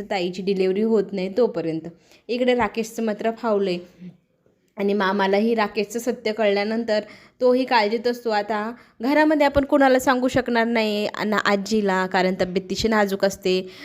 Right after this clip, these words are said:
आणि वल्लवीला सांगितलं तर वल्लवी सगळ्यात पहिले जाऊन अंजलीला सांगेल. आकाशला काय सांगितलं तर तो इमोशनल आहे, तो त्याचं इमोशन कंट्रोल नाही करू शकणार आणि राकेश त्याच्यावर हल्ला करू शकतो. आता राहिली ईश्वरी.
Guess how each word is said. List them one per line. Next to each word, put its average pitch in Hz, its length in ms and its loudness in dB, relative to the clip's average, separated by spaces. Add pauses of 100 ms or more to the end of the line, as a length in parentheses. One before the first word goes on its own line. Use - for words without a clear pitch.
(240)
आणि 214 240 2
वल्लवीला 220 440 2
सांगितलं 220 400 -2
तर 214 60 0
वल्लवी 208 340 2
सगळ्यात 214 400 -2
पहिले 220 200 2
जाऊन 220 220 0
अंजलीला 220 520 2
सांगेल. 196 460 0
आकाशला 269 460 0
काय 262 140 2
सांगितलं 254 360 2
तर 247 120 -2
तो 247 140 6
इमोशनल 240 640 0
आहे, 208 280 0
तो 202 160 -2
त्याचं 202 260 -2
इमोशन 202 420 -2
कंट्रोल 202 380 0
नाही 220 180 0
करू 208 200 0
शकणार 196 400 -2 (380)
आणि 226 160 0
राकेश 202 360 2
त्याच्यावर 214 280 0
हल्ला 214 320 2
करू 226 300 0
शकतो. 196 580 -8 (300)
आता 220 220 -2
राहिली 226 320 0
ईश्वरी. 220 460 -2